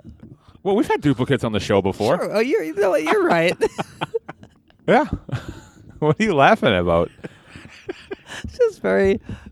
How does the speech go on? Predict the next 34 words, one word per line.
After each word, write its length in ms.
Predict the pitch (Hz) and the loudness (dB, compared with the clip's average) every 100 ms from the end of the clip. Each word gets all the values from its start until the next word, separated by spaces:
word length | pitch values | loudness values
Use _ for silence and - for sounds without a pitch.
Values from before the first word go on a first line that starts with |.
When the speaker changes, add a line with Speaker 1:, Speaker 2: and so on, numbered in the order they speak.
| - | -8
Speaker 2:
very 440 | - 226 220 220 | -4 0 2 0
funny. 440 | 262 - - 403 208 | 0 -4 -2 0 0
Very, 240 | 190 208 | 2 0
<laughs> 1800 | - - - - 311 - 392 - 427 - _ - _ _ _ - - - | -2 -10 -16 -4 -4 0 -2 2 0 0 _ -20 _ _ _ -20 -20 -8
very 600 | 277 269 208 196 196 190 | -2 0 0 0 2 2
funny. 380 | - 247 269 139 | 2 0 2 0
Uh, 260 | 113 139 - | 2 2 2
g- 260 | 170 170 110 | -4 -6 -2
Speaker 1:
Any, 180 | 139 | 0
Speaker 2:
please. 160 | 156 311 | 0 0
Speaker 1:
any 180 | 156 165 | -4 -4
honorable 380 | 147 156 160 151 | -2 0 0 0
mentions? 640 | 156 185 - 349 - - - - | 0 0 -2 -4 -8 -12 -14 -4
Speaker 2:
<laughs> 240 | 359 349 - - - _ | -2 -2 -10 -20 -20 _
Yeah. 300 | - - - 135 156 175 - | -2 -2 -4 -2 0 0 0
Uh, 340 | - 175 151 - - | 0 -2 -2 -10 -6
I 160 | 156 | 0
have 120 | 175 147 | 0 0
one. 300 | 127 127 139 | -2 -2 -4
Speaker 1:
What 180 | 127 131 | 0 0
is 120 | 110 | 0
it? 100 | 104 | 0
Speaker 2:
<laughs> 420 | - - - - | -2 -4 -18 -18
It's 160 | - - 185 | -12 -10 -4
the 340 | 190 160 143 139 - - | 2 2 2 -4 -18 -14
George 320 | 170 202 214 | 0 2 2
Foreman 640 | - 185 175 214 170 143 156 | -2 0 0 0 -2 -4 -2
<laughs> 0 | |
used 240 | 170 160 | -2 0
to 60 | - | -2
come 340 | - - 240 | -2 -2 0
in 140 | 214 175 | 0 -2
a 40 | |
box. 600 | 180 156 143 190 185 - | -2 -2 0 -4 -6 -14